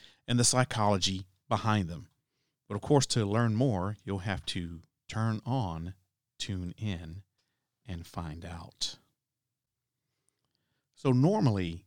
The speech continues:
in this part of the podcast, I, uh, reserve this to answer or read one fan mail or one comment or something about the podcast. Uh, and I haven't done that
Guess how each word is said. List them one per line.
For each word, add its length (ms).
in 80
this 140
part 240
of 60
the 60
podcast, 540
I, 260
uh, 220
reserve 360
this 220
to 140
answer 680
or 140
read 520
one 460
fan 240
mail 400
or 300
one 220
comment 520
or 80
something 320
about 200
the 40
podcast. 580
Uh, 380
and 200
I 40
haven't 240
done 200
that 300